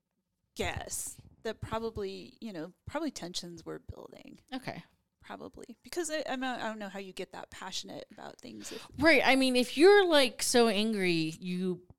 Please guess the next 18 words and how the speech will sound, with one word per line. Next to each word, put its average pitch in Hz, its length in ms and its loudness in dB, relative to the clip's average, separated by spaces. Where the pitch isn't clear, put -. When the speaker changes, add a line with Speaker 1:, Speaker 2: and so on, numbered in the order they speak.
Speaker 2:
you 190 220 -4
bring 196 540 0
a 170 220 -2
homemade 180 680 0
machete 151 480 2
scenario 147 760 -2
Speaker 1:
Mm-hmm. - 320 -20
Speaker 2:
with 269 180 2
the 233 120 2
intention 165 580 0
to 147 520 -4
disembody 156 800 2
somebody. 131 560 -6
You're 190 280 6
very 165 360 4
angry 160 260 -2
about 104 200 -2
something. - 400 -8